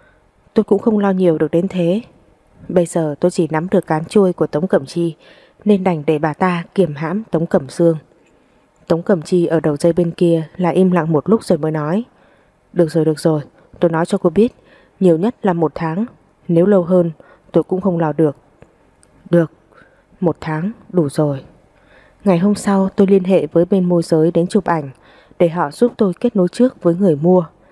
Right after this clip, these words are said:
Đợi tôi từ trận chung kết trở về thì sang nhà.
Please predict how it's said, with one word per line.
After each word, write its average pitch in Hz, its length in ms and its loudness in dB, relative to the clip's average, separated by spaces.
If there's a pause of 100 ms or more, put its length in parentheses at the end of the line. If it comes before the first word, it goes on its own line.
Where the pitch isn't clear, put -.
(240)
Đợi 175 240 2
tôi 175 340 0
từ 160 160 0
trận - 260 -2
chung 175 140 -2
kết 226 160 -6
trở 175 180 0
về 147 360 -2 (140)
thì 156 220 0
sang 156 260 -4
nhà. 147 300 -2